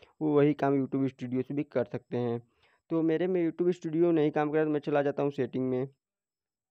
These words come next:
जैसे ही सेटिंग में जाएंगे, कुछ इस तरह का आप लोगों को इंटरफेस देखने के लिए मिल जाएगा। उसके बाद यहाँ आप लोगों को तीन ऑप्शन मिल जाएगा आपके चैनल के नीचे, channel status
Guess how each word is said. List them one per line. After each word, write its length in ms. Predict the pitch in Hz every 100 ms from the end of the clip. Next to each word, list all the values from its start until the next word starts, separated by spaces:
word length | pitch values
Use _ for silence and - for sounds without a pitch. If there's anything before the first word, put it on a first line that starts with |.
| _ _ _ _ _ _ 127
जैसे 260 | 143 143
ही 60 | 175
सेटिंग 300 | 175 170 175
में 80 | 170
जाएंगे, 260 | 170 170
कुछ 200 | 170 -
इस 160 | 175 -
तरह 180 | 151 151
का 100 | 147
आप 80 | 143
लोगों 160 | 147
को 100 | 147
इंटरफेस 420 | 143 143 143 143
देखने 300 | 139 147 139
के 80 | 131
लिए 120 | 151
मिल 220 | 151 131 123
जाएगा। 440 | 120 120 123 120 - _ _ -
उसके 220 | 165 -
बाद 120 | 170 165
यहाँ 200 | 170 156
आप 80 | 156
लोगों 220 | 165 165
को 60 | 165 _ _ -
तीन 260 | 180 185 - - _ -
ऑप्शन 320 | 139 143 151
मिल 220 | 147 139
जाएगा 360 | 131 131 131 135 -
आपके 360 | 143 135 - 156
चैनल 420 | 156 147 135 139
के 140 | 135 156
नीचे, 460 | 135 120 135 113 - _ _ _ _ _ _ _ _ _ _ _ _ _ _ -
channel 420 | 156 160 175 180 - -
status 540 | 160 - 156 165 160